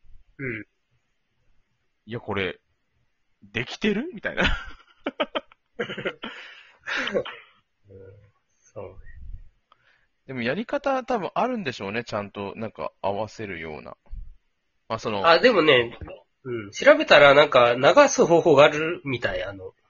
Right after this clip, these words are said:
Speaker 2: 音楽。
Speaker 1: Zoom、うん、ば-、ビージーエムみたいのが別で。
Speaker 2: やっぱその、そういうやり方を調べて、ね、なんかまたいつ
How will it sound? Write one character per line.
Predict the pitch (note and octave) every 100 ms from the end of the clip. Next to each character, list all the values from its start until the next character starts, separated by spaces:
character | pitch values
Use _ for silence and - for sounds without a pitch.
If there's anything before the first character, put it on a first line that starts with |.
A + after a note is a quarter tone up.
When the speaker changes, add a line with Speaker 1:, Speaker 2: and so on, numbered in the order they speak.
| -
Speaker 2:
音 | A2
楽。 | F2+ - E2+ G2
Speaker 1:
Zoom、 | B2+ B2+ B2+ B2 A#2+ - - - - _ _
う | D3 B2+
ん、 | G#2+ G2+ _ _ _ _
ば-、 | A#2+ A#2+ -
ビ | A#2+ A#2+
ー |
ジ | A#2+
ー | A#2+
エ |
ム | G#2
み | G2
た | F2+
い | F2+
の |
が | F2+ _ _ _ _ _ B2
別 | A#2 - B2+
で。 | A#2+ A2+ - _ _ _ _ _ _ _ _ _ _
Speaker 2:
や | -
っ |
ぱ | -
そ | - F#3
の、 | A3 - -
そ | A3+
う |
い | B3
う |
や |
り | A#3+
方 | B3+ B3 C4+
を |
調 | - A#3 A#3+
べ | G#3+
て、 | E3+ A#2 G#2 F#2+ -
ね、 | C#3 B2+ - -
な | C3
ん | A#2+
か | -
ま | - C#3+
た | E3 D#3 - -
い | D3+
つ | - G#2+ F#2+